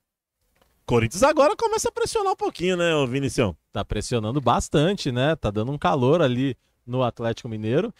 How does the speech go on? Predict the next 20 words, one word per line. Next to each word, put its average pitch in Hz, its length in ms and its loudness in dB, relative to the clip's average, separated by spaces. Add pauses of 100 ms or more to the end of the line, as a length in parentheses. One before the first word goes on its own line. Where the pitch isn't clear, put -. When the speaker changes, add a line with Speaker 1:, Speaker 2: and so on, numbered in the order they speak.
(140)
Speaker 2:
e 139 80 0
muito 143 360 -2
também 147 500 -2 (340)
pela 127 220 2
Rafa 135 240 2
Rodrigues, 135 580 -2
que 202 120 -6
é 180 40 -2
aquela 147 300 -4
atacante 127 480 -4
clássica, 110 480 -2
né? 117 160 0
Viu 117 220 4
que - 100 0
abriu, 127 540 4 (240)
é 135 120 0
bola 127 260 6
no 196 120 0
gol. 117 180 6
Speaker 1:
É. 113 200 0